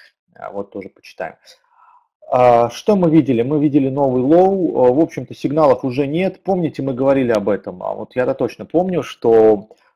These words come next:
при атаке, а, W T I снизу вверх уровня сорок восемь, там, с копейками и выше,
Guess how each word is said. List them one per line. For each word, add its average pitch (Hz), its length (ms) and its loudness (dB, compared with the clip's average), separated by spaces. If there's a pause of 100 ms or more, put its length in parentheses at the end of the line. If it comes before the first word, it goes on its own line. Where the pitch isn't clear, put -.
(100)
при 127 300 0
атаке, 127 840 0
а, 110 260 0
W 120 380 0
T 127 160 -4
I 117 160 2
снизу 120 400 -8
вверх 117 320 -2
уровня 120 460 -6
сорок 113 340 -6
восемь, 117 400 -4
там, 95 160 -12
с - 60 -20
копейками 117 640 -8
и 95 140 -10
выше, 151 580 -2